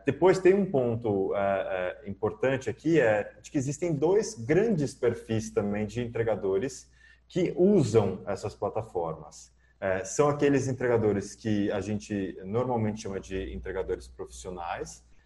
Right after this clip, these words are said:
e aqueles que a gente chama de entregadores, é, é, casuais. É, é importante dar dois dados aqui, né? É, primeiro que, é, cinquenta e quatro por cento dos entregadores apenas, eles têm na entrega a sua fonte principal de renda.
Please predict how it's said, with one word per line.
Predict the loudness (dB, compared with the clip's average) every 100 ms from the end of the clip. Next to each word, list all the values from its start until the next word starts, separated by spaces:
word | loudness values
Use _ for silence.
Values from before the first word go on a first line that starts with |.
| _
e | 2
aqueles | 2 4 2 2 0
que | -2
a |
gente | -2 -2
chama | -4
de | -4
entregadores, | -4 0 0 0 0 -2 -6 -14 -6
é, | -2 -2 -2 -6 -8
é, | -8 -6 -8 -10 -16 _
casuais. | 2 4 2 2 2 -4 -16 -20 _ _ _ _
É, | -2 0 -2 -6 -18 _
é | -6
importante | 2 4 4 0 2
dar | 4 4
dois | 6 6 4
dados | 6 6 4 0 -6
aqui, | -8 -10 -12 -12
né? | -14 -20 _
É, | -12 -10 -10 -12
primeiro | -6 -2 0 0
que, | -2 -2 -2 -4 -16 _ _ -4
é, | 0 0 -4 -10 -20 _ _ _ _ _ _ _
cinquenta | -8 -6 -2 -2 0 -2
e |
quatro | 0 0 0 -2
por | -2 -4
cento | -2 -2 0 0 -2
dos | 0 -2
entregadores | -2 -2 -2 -2 -2 -2 -2
apenas, | -6 -8 -10 -8 -10 -12 -10
eles | -6 -4 -6
têm | 0 2 2
na | 0
entrega | -2 -2 -2 0 0 -4 -6
a | -8
sua | -8 -8
fonte | -8 -10 -10
principal | -14 -12 -4 -4
de | -2 -6
renda. | -12 -12 -18